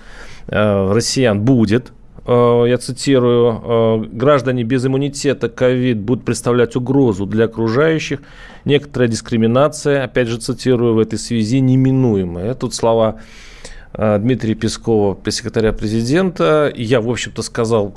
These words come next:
примерно это, и тут такое началось. У меня там, э, меня чуть не растерзали. Ока-, оказались у м-, оказалось, у меня очень много друзей и моих знакомых. Они, э, вот не хотят прививаться, и все.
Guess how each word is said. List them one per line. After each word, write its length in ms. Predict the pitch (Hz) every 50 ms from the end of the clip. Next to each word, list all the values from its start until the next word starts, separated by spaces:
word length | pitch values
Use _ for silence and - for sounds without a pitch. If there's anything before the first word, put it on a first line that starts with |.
| -
примерно 560 | - 120 131 120 120 110 104 98 98 104 107 -
это, 480 | - 156 175 170 - 160 151 - - - -
и 140 | - 127 131
тут 340 | - - 135 135 117 - -
такое 420 | 113 113 113 - 156 160 160 156
началось. 720 | 143 131 120 - - - 117 104 98 90 80 - - - - - - - - - - - - - - - - -
У 80 | -
меня 360 | 113 123 135 147 147 151 147
там, 360 | 143 147 135 135 139 135 135 135
э, 380 | 135 135 131 131 127 120 113 110 -
меня 100 | 139 139
чуть 160 | - - -
не 80 | 143 147
растерзали. 960 | 139 - - - 160 156 147 143 147 131 117 107 107 101 104 104 101 104 95 -
Ока-, 160 | 123 - -
оказались 480 | - - 156 147 160 156 135 127 - -
у 60 | 139
м-, 260 | 147 147 - 135 139
оказалось, 320 | 127 - 147 151 143 - 147
у 40 |
меня 100 | 147 143
очень 240 | 139 143 - - 143
много 180 | 147 143 131 131
друзей 560 | 131 139 143 139 139 160 202 233 247 269 226
и 220 | - - 131 131
моих 320 | - - 131 135 139 123 113
знакомых. 600 | 120 139 135 - - 139 120 104 95 87 - -
Они, 360 | 110 123 147 175 208 226 208
э, 600 | 190 - - - 110 113 117 117 113 113 110 110
вот 180 | 107 120 - -
не 40 | 139
хотят 300 | - - - 139 127 -
прививаться, 640 | - 110 120 131 139 156 175 190 180 - - - 117
и 80 | 120
все. 400 | 107 - - - - - - -